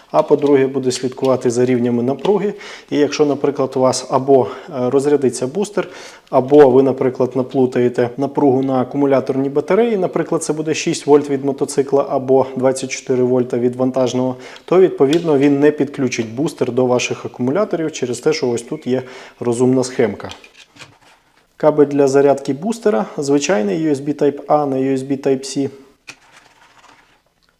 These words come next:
Перехідник на прикурювач, за допомогою якого до бустера можна підключити, ну, наприклад, е, сторонній компресор або ще якийсь пристрій, який мав би живитись від прикурювача.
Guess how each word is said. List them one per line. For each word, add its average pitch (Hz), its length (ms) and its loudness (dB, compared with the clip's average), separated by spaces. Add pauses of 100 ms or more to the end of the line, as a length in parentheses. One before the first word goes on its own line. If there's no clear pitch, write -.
(140)
Перехідник 160 720 -2
на 143 180 2
прикурювач, 202 760 0
за 147 160 -2
допомогою 156 560 0
якого 151 440 4
до 143 160 0
бустера 143 460 -2
можна 139 320 -2
підключити, 139 720 -4 (120)
ну, 147 140 0
наприклад, 131 580 -2 (360)
е, 127 140 2
сторонній 143 460 4
компресор 156 680 2
або 135 180 0
ще 147 220 -2
якийсь 143 260 -2
пристрій, 139 420 0
який 131 240 0
мав 135 200 0
би 127 120 2
живитись 127 540 0
від 123 200 -8
прикурювача. 123 760 -2